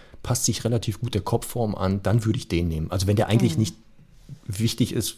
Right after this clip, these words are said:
Speaker 1: weil der Hund beißt, sondern weil der Gesetzgeber sagt, hier musst du einen Maulkorb
Speaker 2: Mhm.
Speaker 1: dabei haben. Ähm,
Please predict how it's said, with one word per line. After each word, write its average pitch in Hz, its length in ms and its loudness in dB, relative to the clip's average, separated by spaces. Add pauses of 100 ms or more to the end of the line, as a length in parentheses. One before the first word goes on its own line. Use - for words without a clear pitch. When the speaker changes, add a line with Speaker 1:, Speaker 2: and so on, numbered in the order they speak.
(140)
Speaker 1:
weil 104 120 2
der 95 120 4
Hund 123 140 4
beißt, 107 280 4
sondern 98 240 0
weil 104 240 4 (360)
der 98 80 2
Gesetzgeber 104 480 0
sagt, 95 280 0
hier 98 140 0
musst 98 200 0
du 101 40 2
einen 85 80 0
Maulkorb 87 280 0
Speaker 2:
Mhm. 82 40 -4
Speaker 1:
dabei - 260 -4
haben. - 240 -6 (640)
Ähm, 98 240 4